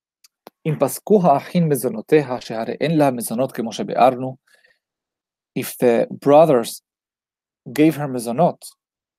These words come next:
which she was, wouldn't have been entitled to, like we explained, ושתקה ולא תבעה פרנסתה, and she didn't claim that she wants פרנסה instead,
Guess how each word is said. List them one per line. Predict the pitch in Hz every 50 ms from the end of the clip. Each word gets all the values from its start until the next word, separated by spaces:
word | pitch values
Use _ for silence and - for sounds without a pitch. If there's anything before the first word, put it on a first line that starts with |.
| _
which | - 131 127 127
she | - - 139
was, | 123 123 139 147 151 147 143 -
wouldn't | - 151 127 120 143 151 143
have | 131 131 123
been | 131 120
entitled | 120 113 - 147 180 170 135 117 -
to, | - 113 113 135 - _ _ _ _ _ _ -
like | 123 123 - -
we | 113
explained, | 104 - - - 117 117 151 180 180 185 - _ _ _ - _ _ _ _ _ _ _ _ _ _ _ _ - 139
ושתקה | - - - 151 - - - 202 202 165
ולא | 156 156
תבעה | - 147 135 123 139
פרנסתה, | 135 - 143 131 127 - - 123 - - 107 110
and | 120 120
she | - - - 120 120 117 123
didn't | 123 131 - 139 139 151 139 127 - _
claim | - - 139 139 139 135 127 117
that | - -
she | - 120
wants | 110 117 117 113
פרנסה | - - 120 110 - 123 - - - 123
instead, | 113 107 - - - 139 160 185 180